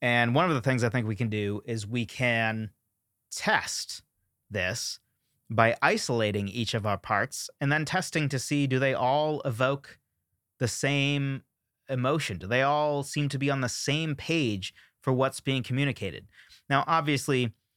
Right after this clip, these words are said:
lyrics are always gonna be more precise than music in what they communicate, right? We're probably gonna, t-, at best, we're gonna get into specific emotions when it comes to music, right? You're not gonna be able,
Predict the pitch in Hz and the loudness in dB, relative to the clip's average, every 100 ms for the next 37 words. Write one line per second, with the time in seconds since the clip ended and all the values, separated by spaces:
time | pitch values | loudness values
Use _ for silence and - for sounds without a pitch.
0 | _ _ 120 139 131 117 127 107 117 123 | _ _ 0 4 4 2 0 2 2 0
1 | 107 120 110 113 113 113 - 113 - 117 | 0 -2 -2 -2 -2 -4 -4 -8 -4 -2
2 | 107 - - - - 110 95 117 113 92 | -2 -4 -10 -12 -6 -4 -2 0 0 -2
3 | - - 127 117 104 104 113 107 90 - | -8 -10 -4 -2 -2 -4 -2 -2 -2 -6
4 | 65 113 107 120 113 151 131 123 107 - | -6 -2 0 0 2 2 4 2 0 -4
5 | - 120 131 139 - 127 113 110 113 120 | -2 0 2 0 0 0 0 2 2 0
6 | 113 - 110 98 95 - _ _ _ _ | -4 -4 -4 -4 -8 -14 _ _ _ _
7 | _ _ _ - - 135 - 165 143 143 | _ _ _ -12 -4 -2 0 0 2 2
8 | 117 117 120 117 - 90 71 - - - | 2 2 0 0 -4 -8 -8 -10 -10 -14
9 | _ _ _ _ _ - 113 110 - 123 | _ _ _ _ _ -6 -2 0 2 2
10 | 110 - - 117 104 95 98 113 110 82 | 2 -2 0 2 2 -2 -2 0 0 -2
11 | 76 - - 120 151 156 156 147 127 131 | -6 -10 0 2 4 4 4 2 2 0
12 | 127 | -2